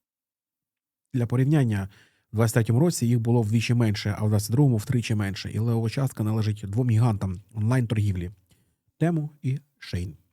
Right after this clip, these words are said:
Цифри вражають, але за ними стоїть реальна криза. Європейські митниці фізично не встигають перевіряти цей шквал товарів. А те, що вони встигають перевірити,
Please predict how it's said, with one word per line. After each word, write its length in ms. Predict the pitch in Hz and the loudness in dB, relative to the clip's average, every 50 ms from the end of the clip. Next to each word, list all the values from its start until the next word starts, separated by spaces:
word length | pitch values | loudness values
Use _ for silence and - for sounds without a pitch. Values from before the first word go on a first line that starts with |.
| _ _ - - _ _ _ _ _ _ _ - | _ _ -20 -20 _ _ _ _ _ _ _ 0
Цифри 240 | - 349 302 - 262 | 2 2 4 4 4
вражають, 540 | 240 240 208 156 143 175 180 180 165 143 160 | 6 6 4 4 6 6 6 6 6 6 4
але 140 | 151 147 139 | 4 4 4
за 120 | 139 147 | 4 4
ними 200 | 180 254 311 233 | 2 2 2 0
стоїть 260 | 160 - 208 196 143 | 2 2 0 4 4
реальна 300 | - 151 170 185 185 196 | 6 6 6 6 4 2
криза. 400 | 175 - 175 156 131 104 101 98 98 _ _ | 2 2 2 2 2 0 -2 -8 -12 _ _
Європейські 480 | 117 117 117 113 - 123 113 - - 123 | 0 0 2 2 2 0 0 2 2 4
митниці 380 | 131 156 147 143 131 - 127 | 4 4 4 2 0 0 0
фізично 420 | 110 - 120 120 127 110 - 120 107 | 0 2 2 2 2 2 0 0 0
не 60 | 110 | 0
встигають 380 | 101 107 - 110 117 113 104 | 0 0 2 2 2 2 2
перевіряти 500 | - 110 110 107 113 127 139 139 - 110 | 2 2 2 4 4 4 2 2 0 -2
цей 180 | 98 - 110 104 | -2 0 -2 -4
шквал 340 | 101 - - 110 104 101 98 | -4 -4 -4 -2 -2 -2 -2
товарів. 360 | - 95 95 92 92 80 82 - _ _ - | -2 -6 -6 -6 -8 -10 -14 -16 _ _ -10
А 120 | 110 110 | -10 -4
те, 160 | - 131 120 | -2 0 0
що 200 | 107 - - 113 | 0 0 -2 0
вони 240 | 104 107 107 107 107 | 0 2 2 2 0
встигають 460 | 101 - - - 107 107 107 101 101 | -2 -2 -2 -2 0 2 2 0 0
перевірити, 640 | - - 113 139 175 214 202 190 175 - 156 139 | -2 0 0 0 2 2 0 0 0 0 -2 -2